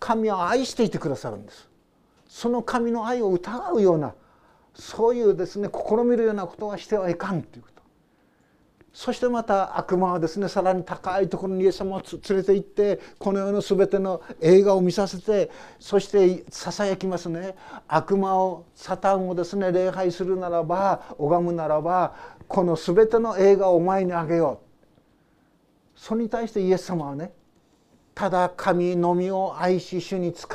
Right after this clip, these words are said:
えよ」って言うんですね。この世の生活、この世の地位、この世の何か、そんなものはですね、過ぎ去っていくものだ。そんなものはですね、誠の神から出たものではなくて、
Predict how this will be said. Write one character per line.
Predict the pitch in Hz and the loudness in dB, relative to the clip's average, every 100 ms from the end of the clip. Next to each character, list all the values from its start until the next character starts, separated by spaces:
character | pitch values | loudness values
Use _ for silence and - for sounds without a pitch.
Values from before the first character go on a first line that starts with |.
| 190 | -4
え | 170 | -2
よ」 | 147 | -2
っ | |
て | - | -4
言 | 123 | -14
う | |
ん | 104 | -14
で | |
す | - | -20
ね。 | - - _ _ _ _ _ _ _ _ _ _ _ | -20 -20 _ _ _ _ _ _ _ _ _ _ _
こ | - 175 | -2 0
の | 180 | 0
世 | 185 | 0
の | 190 | -2
生 | - 196 | 2 2
活、 | 185 190 214 214 - - | 4 2 2 2 -2 -6
こ | - 190 | -2 0
の | |
世 | 196 190 | 0 -2
の | 175 | -4
地 | - 220 202 156 | -4 0 2 0
位、 | - - | -6 -4
こ | 190 | -2
の | 196 | 2
世 | 208 | 2
の | 196 | 2
何 | 196 202 196 | 0 -2 0
か、 | 196 160 - - | 0 0 -4 -10
そ | - | -2
ん | 202 | 0
な | 220 | 0
も | 220 233 | -2 -2
の | 233 | -2
は | 220 | -2
で | 175 | -4
す | 202 | -4
ね、 | 220 175 - - - | -6 -6 -10 -18 -4
過 | 185 | -4
ぎ | 190 | -2
去 | 240 | -4
っ | 240 | -4
て | 240 | -6
い | |
く | 208 | -4
も | 190 | -2
の | 175 123 | -2 -2
だ。 | 104 - _ _ | -10 -16 _ _
そ | - - | -10 -4
ん | 226 | -2
な | 233 | -2
も | 233 | -4
の | 226 | -4
は | 208 | -4
で | 190 | -6
す | 190 | -6
ね、 | 226 214 165 - - 165 | -4 -4 -6 -14 -14 -2
誠 | 160 - 220 240 | 0 0 2 2
の | 254 | 0
神 | - 240 240 | -2 -2 0
か | 226 | 2
ら | 196 | 2
出 | 170 | 2
た | 175 | 2
も | 202 208 | 0 0
の | 202 | -2
で | 196 | -2
は | 196 | -2
な | 190 | -8
く | - | -4
て、 | - 226 180 | 2 4 4